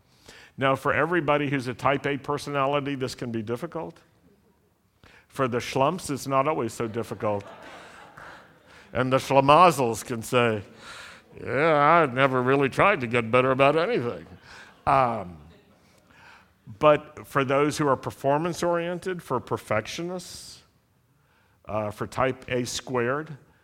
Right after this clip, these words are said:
people, this can be very, very difficult to accept. Uh,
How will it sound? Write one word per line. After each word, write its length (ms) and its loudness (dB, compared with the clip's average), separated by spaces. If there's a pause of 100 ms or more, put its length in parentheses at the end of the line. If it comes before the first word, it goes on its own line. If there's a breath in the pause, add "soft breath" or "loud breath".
(360 soft breath)
people, 480 -6 (880 soft breath)
this 260 -2
can 200 -6
be 240 -4
very, 720 -4
very 400 -6
difficult 640 -8
to 180 -8
accept. 540 -10 (1080 soft breath)
Uh, 260 -2